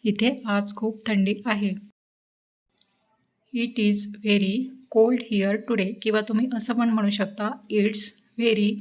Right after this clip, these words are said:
cold here today." बाहेर कडाक्याची थंडी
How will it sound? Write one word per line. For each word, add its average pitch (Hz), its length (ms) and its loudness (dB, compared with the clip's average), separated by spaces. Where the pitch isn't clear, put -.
cold 226 200 6
here 196 220 0
today." 196 200 -2
बाहेर 202 560 6
कडाक्याची 202 680 2
थंडी 202 400 2